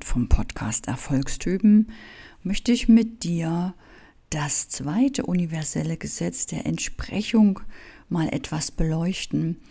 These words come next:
Denn das ist das Gesetz, was auch oft als Gesetz der Anziehung bezeichnet wird. Und vielleicht kennst du das auch schon,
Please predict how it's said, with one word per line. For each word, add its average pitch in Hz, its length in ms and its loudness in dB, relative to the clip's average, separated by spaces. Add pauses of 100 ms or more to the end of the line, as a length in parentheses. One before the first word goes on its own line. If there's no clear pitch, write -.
(360)
Denn 170 120 -2
das 190 240 -2
ist 220 180 -2
das - 220 -2
Gesetz, - 680 -4 (380)
was - 260 -4
auch 160 220 -2
oft - 400 -2
als 147 240 -2
Gesetz 139 540 -4
der 151 200 -6 (100)
Anziehung 156 880 2
bezeichnet 135 800 -2
wird. 190 340 0 (640)
Und 165 180 2
vielleicht 156 520 4
kennst 160 340 -2
du - 20 -4
das 151 300 -2
auch 165 240 2
schon, 160 420 0